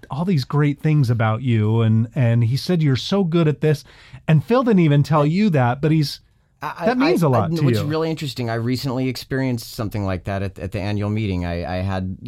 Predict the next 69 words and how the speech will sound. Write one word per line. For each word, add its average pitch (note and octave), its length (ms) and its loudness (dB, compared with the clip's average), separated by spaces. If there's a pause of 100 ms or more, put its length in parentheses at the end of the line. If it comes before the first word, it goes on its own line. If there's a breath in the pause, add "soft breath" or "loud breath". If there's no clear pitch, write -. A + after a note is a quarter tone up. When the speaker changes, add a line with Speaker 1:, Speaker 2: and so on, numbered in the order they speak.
(160)
Speaker 2:
uh, E2+ 140 -8
heard G#2 260 -4
some G#2 180 -4
feedback F#2 540 -6
that G2 180 -6
I F2+ 100 -2
heard G2 200 -4
from, G#2 320 -2
uh, F#2+ 60 -2
of, F2 440 -6
uh, G2+ 200 -6
one G2+ 160 -8
of F#2+ 80 -8
our F#2+ 100 -4
I F#2+ 80 -4
T G#2+ 200 -6
leaders F2+ 280 -4
that F2 100 -10
was F2 200 -8
there, F2 120 -4
Speaker 1:
Yeah. A2 180 2
Speaker 2:
that F#2+ 80 -2
was F2 120 -6
attending F2+ 380 -4
and F2 100 -4
listening, F2 360 -4
and E2+ 80 -2
heard F#2 180 -6
some F#2+ 100 -6
feedback F#2+ 400 -6
about F2 260 -6
me F2+ 180 -4
that E2+ 180 -6
was E2+ 280 -8 (480 loud breath)
really G#2+ 420 -2
positive A2+ 520 -2
Speaker 1:
Positive B2+ 300 0
Speaker 2:
from C#3 80 0
Speaker 1:
and A#2 100 2
Speaker 2:
somebody A#2+ 340 2
Speaker 1:
building B2+ 140 2
Speaker 2:
that C3+ 40 2
Speaker 1:
and B2 80 2
Speaker 2:
I, A2+ 340 0
yeah, D3 240 0
Speaker 1:
uplifting C3 140 2
Speaker 2:
that A#2 160 2
was, G#2 200 2
Speaker 1:
and G#2 120 -2
Speaker 2:
and F#2+ 80 -6
from, G2+ 420 -2
I F#2+ 180 -2
was F#2+ 240 -4
just, F#2+ 300 -8
and G2 240 -4
Speaker 1:
And G3 80 6
it G3 80 2
Speaker 2:
from F#3 80 4
who - 20 6
it - 20 6
Speaker 1:
makes G#3+ 240 4
Speaker 2:
came C4 100 0
Speaker 1:
you C4+ 120 4
Speaker 2:
from G#3 80 4
was F#3+ 80 4
Speaker 1:
want G3 260 4
to G3+ 60 2
Speaker 2:
awesome, F3+ 80 2
Speaker 1:
be G3+ 120 4